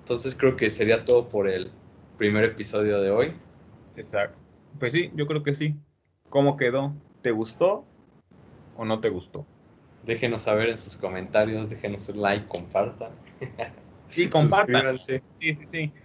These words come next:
Speaker 2: Porque la neta sí nos batearon bien feo ahí en, en el, en el de comunidad de lengua. Yo sí esperaba acá unos doscientos comentarios acá chido, pero pues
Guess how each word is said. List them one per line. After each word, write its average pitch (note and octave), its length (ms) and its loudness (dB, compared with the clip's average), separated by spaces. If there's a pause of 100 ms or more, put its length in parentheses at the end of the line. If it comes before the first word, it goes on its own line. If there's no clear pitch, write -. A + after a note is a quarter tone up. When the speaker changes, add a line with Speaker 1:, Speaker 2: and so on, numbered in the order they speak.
(140)
Speaker 2:
Porque C#3 180 2
la D#3 160 8
neta G#3 220 4
sí F#3+ 100 -6
nos F#3+ 160 -2
batearon D3 420 2
bien D3 220 2
feo D3 240 4
ahí A#2+ 160 2
en, G2+ 400 -6
en F#2+ 220 -8
el, G2+ 520 -10
en A#2 160 -8
el G#2 120 -2
de G#2 100 0
comunidad G#2+ 460 0
de A2+ 100 2
lengua. A2+ 320 0
Yo D3 100 0
sí D#3+ 80 4
esperaba C3 420 4
acá B2+ 120 -2
unos C3 240 -2
doscientos C#3+ 460 -4
comentarios A2 600 -4
acá G2 280 -6
chido, F3 340 -6
pero - 220 -6
pues - 240 -20